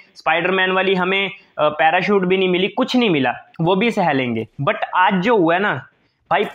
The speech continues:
पिछली वीडियो में मैंने आपको बताया था कि भाई ये जो अपना ग्लेशियर वाला स्कैम है ये हमारे साथ हुआ। आप YouTube पे सर्च करके देखो,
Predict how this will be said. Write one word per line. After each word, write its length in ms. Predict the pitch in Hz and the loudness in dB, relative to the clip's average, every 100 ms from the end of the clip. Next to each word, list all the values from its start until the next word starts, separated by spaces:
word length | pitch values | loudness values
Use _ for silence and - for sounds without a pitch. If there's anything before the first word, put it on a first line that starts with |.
| - - | -10 -8
पिछली 320 | - 220 247 | -2 0 2
वीडियो 240 | 226 226 | 2 2
में 120 | 226 | 2
मैंने 180 | 220 208 | 0 0
आपको 240 | 214 214 208 | 0 0 0
बताया 320 | 190 190 196 | 0 2 2
था 460 | 214 226 240 - _ - | 2 2 0 -12 _ -4
कि 80 | 190 | -2
भाई 220 | 180 202 | 0 2
ये 180 | 208 208 | 2 2
जो 220 | 214 220 | 4 2
अपना 420 | - 170 190 196 | 2 0 -2 -2
ग्लेशियर 480 | 170 170 175 190 214 | 0 0 0 0 0
वाला 180 | 208 208 | 0 -2
स्कैम 340 | - 190 196 | -2 -2 0
है 60 | 196 | 0
ये 120 | 180 | 0
हमारे 280 | 170 165 143 | 0 -2 -2
साथ 140 | 147 123 | -4 -2
हुआ। 260 | 117 107 - - - - | -4 -4 -10 -20 -10 0
आप 200 | 180 196 | 0 2
YouTube 440 | 202 190 190 240 - | 2 2 0 -2 -2
पे 100 | 226 | -2
सर्च 280 | 226 208 196 | 0 -2 0
करके 280 | 208 196 | -2 0
देखो, 540 | 190 156 180 214 254 | 0 0 2 0 0